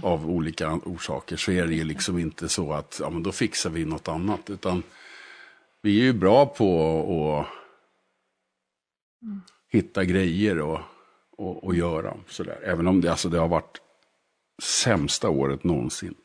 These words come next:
Speaker 1: Eh, jag fick
Speaker 2: Mm.
Speaker 1: sextio, drygt sextio spelningar inställda under två dagars tid där i fjorton, femtonde mars förra året.
Speaker 2: Mm.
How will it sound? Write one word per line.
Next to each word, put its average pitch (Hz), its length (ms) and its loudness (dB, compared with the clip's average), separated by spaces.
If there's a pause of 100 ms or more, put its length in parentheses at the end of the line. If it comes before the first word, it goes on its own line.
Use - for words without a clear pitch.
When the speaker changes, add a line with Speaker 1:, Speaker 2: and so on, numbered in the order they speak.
(140)
Speaker 1:
Eh, 67 300 -8 (160)
jag 92 180 -2
fick 113 100 2
Speaker 2:
Mm. 208 120 -2
Speaker 1:
sextio, - 840 0 (680)
drygt 127 260 -2
sextio - 760 0
spelningar 104 640 0 (960)
inställda 92 680 0 (260)
under 90 200 0
två 95 300 -2
dagars 82 320 -2
tid 95 240 -2
där 87 160 -6
i 87 160 -8 (400)
fjorton, 90 300 -4
femtonde 87 420 -4
mars 85 300 -4
förra 90 220 -8
året. 92 280 -14 (600)
Speaker 2:
Mm. 196 120 -10